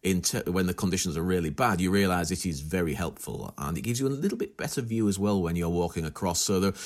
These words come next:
there's a lot to be gained by, uh, by the, the, uh, the duck boarding now. So we're going to enter the site by a new car park, also created at the same time. And the first thing that we're going to actually see is a memorial.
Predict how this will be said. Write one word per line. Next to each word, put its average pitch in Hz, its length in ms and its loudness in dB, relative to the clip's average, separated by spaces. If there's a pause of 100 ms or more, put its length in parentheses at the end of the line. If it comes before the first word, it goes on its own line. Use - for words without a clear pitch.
(120)
there's 120 100 -2
a 139 60 8
lot 156 160 4
to - 80 0
be 127 80 0
gained 98 320 4
by, 87 340 0
uh, 82 220 -2
by 90 220 0
the, 82 200 -2 (120)
the, 78 260 -2
uh, 76 200 -4
the 73 120 -6
duck 80 200 -2
boarding 67 440 -6
now. 65 160 -6
So - 260 4
we're 107 80 4
going 117 140 4
to 131 140 4
enter 185 180 2
the 165 80 0
site 127 360 2 (440)
by 104 340 2
a 107 80 -6
new 104 220 4
car 113 240 4
park, 185 280 2
also 117 300 4
created 104 400 2
at - 60 -4
the - 80 -2
same 110 240 4
time. 113 400 0 (520)
And 127 340 4
the 143 60 2
first 214 300 2
thing 240 120 0
that 208 120 4
we're 151 120 4
going 139 200 4
to 127 160 0
actually 123 220 -2
see 107 400 2
is 120 200 4
a 113 120 4
memorial. 123 640 2